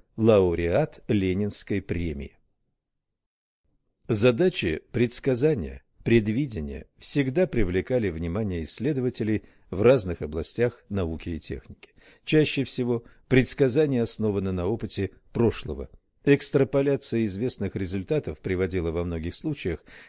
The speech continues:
к предсказанию не только тенденций развития, но и самих фактов. Однако этот путь не приводит к новым открытиям. Открытие как раз и характеризуется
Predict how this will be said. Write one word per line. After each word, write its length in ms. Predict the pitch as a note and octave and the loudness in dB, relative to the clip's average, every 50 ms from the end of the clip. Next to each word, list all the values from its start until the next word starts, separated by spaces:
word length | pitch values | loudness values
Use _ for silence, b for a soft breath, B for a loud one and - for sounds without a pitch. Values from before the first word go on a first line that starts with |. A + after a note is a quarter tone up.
| B | B
к 100 | - - | -18 0
предсказанию 720 | - - C3+ B2+ - - - C#3+ A#2+ D3 D3 C#3+ C#3 C3+ C3+ | 4 4 4 4 4 2 0 2 4 4 2 2 2 0 0
не 120 | C#3 C#3+ | 0 0
только 320 | - G3 F#3 D3+ - B2+ G2 | 2 2 2 2 2 0 0
тенденций 680 | - - A2 G2+ G2 F2 G2 F2 D#2+ - - F2+ E2 | 2 2 2 2 2 2 0 0 0 -2 -4 -6 -4
развития, 500 | D#2+ E2 E2 E2 D#2 D2+ D2 - E2+ E2 | -2 -2 -4 -4 -6 -6 -6 -8 -6 -4
но 240 | E2+ A#2 D#3+ E3 b b b b b b - | -2 -2 -2 -2 b b b b b b 2
и 100 | C#3+ D3+ | 4 4
самих 440 | - - D#3 D3+ D3+ D#3+ D#3+ - - | 6 4 4 4 4 2 -2 -6 -4
фактов. 540 | - E3+ D3 - - - - - - - _ - _ _ _ _ _ | -2 -2 -2 -2 -4 -10 -12 -12 -14 -18 _ -20 _ _ _ _ _
Однако 480 | - A#2+ B2 A#2+ C3 E3 F#3+ F3+ - F2 | 4 4 4 4 4 2 0 0 0 -2
этот 280 | E2 E2 D#2+ E2+ D2+ - | -2 -2 -2 -4 -8 -8
путь 300 | - - E2+ - - b b b b b b - | -8 -8 -8 -8 -10 b b b b b b 2
не 140 | B2 C#3 | 4 4
приводит 480 | C3+ - D#3 E3 D#3+ F3 E3+ D#3 C#3+ - | 6 6 6 6 6 6 4 2 0 0
к 60 | - | 0
новым 380 | C#3 B2+ A2 F2+ E2 D#2 D2+ D#2 | 0 2 2 2 0 -2 -2 -4
открытиям. 600 | D#2 - - - E2+ D#2 - - E2 D#2 D2+ b b b b b b - | -6 -6 -8 -8 -8 -8 -8 -8 -8 -8 -8 b b b b b b 0
Открытие 680 | - B2 A#2 - - - C3 A#2 A#2 A2 - - C3 C3+ | 2 2 2 2 2 2 4 4 4 4 2 0 0 0
как 220 | - C#3+ C#3 - D3 | 0 -2 -2 -2 0
раз 280 | C3+ C#3+ C#3+ - - - | -2 -2 -2 -4 -4 -2
и 120 | D3 C#3+ | -2 0
характеризуется 1080 | - D3 C#3 D#3 D3+ - - D#3+ F3+ F#3+ E3+ F#3 F3 A#2 F2 E2 - - - E2+ b | 2 2 0 0 -2 -2 -2 0 0 0 2 2 2 2 2 0 -2 -6 -8 -8 b